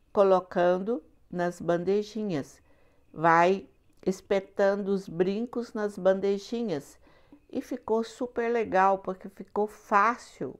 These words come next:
para mim encontrar. Muito fácil. E reciclando as bandejinhas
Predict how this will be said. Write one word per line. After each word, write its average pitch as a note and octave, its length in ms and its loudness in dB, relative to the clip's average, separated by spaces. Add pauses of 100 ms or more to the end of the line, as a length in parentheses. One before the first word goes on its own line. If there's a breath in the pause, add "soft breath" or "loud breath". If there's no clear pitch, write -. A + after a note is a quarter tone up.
para E3+ 240 -2
mim E3 300 -8
encontrar. D#3+ 680 -6 (560 soft breath)
Muito B3 460 -2
fácil. - 600 -6 (160)
E B3 80 -6
reciclando C4 800 -2
as G#3+ 120 -4
bandejinhas G#3+ 960 -4